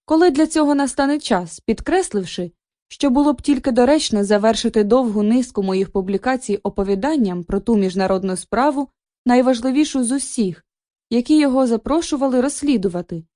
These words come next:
Тільки після цього мені нарешті пощастило одержати його згоду на те, щоб обачний,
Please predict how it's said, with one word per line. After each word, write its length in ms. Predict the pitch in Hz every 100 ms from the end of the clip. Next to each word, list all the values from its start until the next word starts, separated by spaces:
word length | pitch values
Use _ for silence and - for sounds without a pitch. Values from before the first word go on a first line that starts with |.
| _ _ _
Тільки 320 | - 349 339
після 320 | 320 285 269 254
цього 340 | - 370 339
мені 240 | 285 254
нарешті 460 | 220 190 190 190 208
пощастило 760 | 196 190 - 190 - 196 185
одержати 560 | - 180 233 196 196 180
його 240 | 180 185
згоду 380 | 180 180 196 185
на 160 | 175 170
те, 260 | - 262 - _ _ _ _
щоб 320 | - 214 202 -
обачний, 680 | 196 202 262 - 185 175